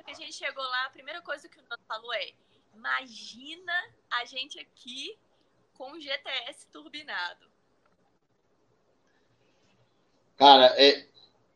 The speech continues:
Speaker 2: é assim, várias vezes você fala: "Ah, eu vou sair de boa hoje. Vou dar um rolezinho." Aí, o carro tá frio,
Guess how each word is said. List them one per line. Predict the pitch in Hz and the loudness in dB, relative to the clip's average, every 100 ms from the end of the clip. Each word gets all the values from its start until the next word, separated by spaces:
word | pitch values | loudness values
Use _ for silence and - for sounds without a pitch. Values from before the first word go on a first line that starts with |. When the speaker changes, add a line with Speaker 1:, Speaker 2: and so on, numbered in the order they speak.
| - | 2
Speaker 2:
é | 160 | 4
assim, | 156 160 131 113 110 - | 6 4 2 0 -6 -10
várias | 135 127 190 233 214 156 | 2 10 12 12 12 12
vezes | 185 196 190 - | 12 12 8 10
você | 202 - | 10 10
fala: | 156 127 110 - - - - - | 6 6 4 -4 -16 -20 -20 2
"Ah, | 196 208 | 8 10
eu | 180 | 12
vou | 208 | 12
sair | 214 220 220 | 12 12 12
de | 226 | 10
boa | 208 202 196 165 | 12 12 12 12
hoje. | 139 120 101 92 87 - - _ _ _ - | 12 10 2 -6 -14 -18 -20 _ _ _ -4
Vou | 127 143 160 165 156 147 131 127 131 | 8 10 10 8 6 6 4 2 4
dar | 180 | 6
um | 185 | 10
rolezinho." | 202 202 202 175 143 175 165 135 123 - _ _ _ _ _ _ _ _ _ | 12 12 12 12 6 4 4 2 -4 -14 _ _ _ _ _ _ _ _ _
Aí, | - 147 175 196 214 208 175 151 - - | 8 12 12 12 12 12 12 8 -4 -2
o | 185 | 6
carro | 202 208 | 10 12
tá | 180 | 10
frio, | 143 - 190 214 156 117 | 6 6 8 10 8 4